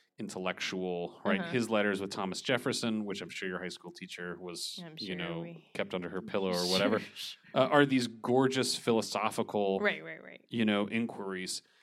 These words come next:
Speaker 1: And he
Speaker 2: Right.
Speaker 1: thought Thomas Paine was like,
Speaker 2: Right, a,
Speaker 1: inflaming
Speaker 2: a
Speaker 1: the
Speaker 2: brute, like,
Speaker 1: rabble,
Speaker 2: right,
Speaker 1: right?
Speaker 2: yeah, yeah, yeah.
Speaker 1: He was in sympathy, right? But, like,
Speaker 2: Yeah,
Speaker 1: this
Speaker 2: yeah.
Speaker 1: is a little, he's, he's, like,
Speaker 2: Right.
Speaker 1: bringing into the argument maybe some people who,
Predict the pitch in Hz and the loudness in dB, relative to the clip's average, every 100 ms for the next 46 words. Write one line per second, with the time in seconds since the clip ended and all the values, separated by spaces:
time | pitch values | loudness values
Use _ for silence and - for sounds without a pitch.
0 | _ _ _ 117 107 107 - 139 143 127 | _ _ _ 0 0 -2 -4 -2 2 2
1 | - - 135 127 - 127 120 110 98 101 | 2 -2 0 -2 -4 -4 -2 -2 -2 0
2 | 98 98 - - - - - - _ _ | 0 -2 -8 -14 -18 -20 -20 -20 _ _
3 | 208 165 170 175 - 156 147 175 190 196 | -10 -8 -10 -16 -8 -4 -2 2 2 4
4 | 175 120 98 95 80 78 - - 196 117 | 2 2 2 2 0 -2 -10 -12 0 2
5 | 139 90 78 - - - 220 196 214 214 | 2 -2 -12 -18 -14 -12 -12 -2 2 2
6 | 196 190 - 220 220 208 98 101 - _ | 2 0 2 2 2 -2 -6 -8 -14 _
7 | 143 143 147 147 147 139 - _ - 202 | -2 0 -2 -4 -4 -6 -10 _ -12 -8
8 | 196 - - 190 175 170 208 202 202 139 | -6 -6 -4 -2 0 0 0 0 -4 -8
9 | 147 - 147 147 - 156 113 - 120 123 | -8 -6 -6 -6 -4 -2 -2 -4 -8 -4
10 | 160 170 160 143 151 147 - 131 127 123 | 0 0 0 -4 -4 -6 -6 -4 -4 -4
11 | 110 113 113 113 113 110 104 107 110 113 | -2 -4 0 0 0 -4 -10 -6 -4 -4
12 | - 101 - - - 113 104 107 104 | -6 -10 -12 -14 -2 -2 0 -2 -4